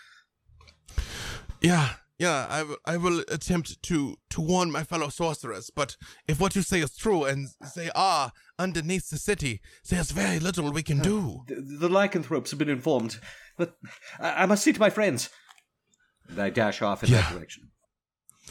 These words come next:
Speaker 1: Uh, with a dirty twenty, you also perceive what, um, uh, Uriah sees, uh, Finn. Um, you cannot make out the gate as such, but you are aware that Nahara is fighting something over that direction.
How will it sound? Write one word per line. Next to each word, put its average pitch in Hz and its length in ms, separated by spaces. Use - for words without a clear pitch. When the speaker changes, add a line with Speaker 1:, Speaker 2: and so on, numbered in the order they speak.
Speaker 1:
Uh, 117 400
with 123 140
a 123 60
dirty 156 340
twenty, 147 360
you 127 360
also 131 380
perceive 107 640
what, 104 440
um, 95 600
uh, 98 280
Uriah 101 600
sees, 90 640
uh, 87 160
Finn. 90 560
Um, 92 260
you 139 140
cannot 135 400
make 123 220
out 113 220
the 110 60
gate 113 360
as 139 180
such, 165 460
but 110 160
you 131 200
are 110 200
aware 107 520
that 98 300
Nahara 110 580
is 104 120
fighting 110 380
something 92 640
over 104 240
that 95 180
direction. 92 540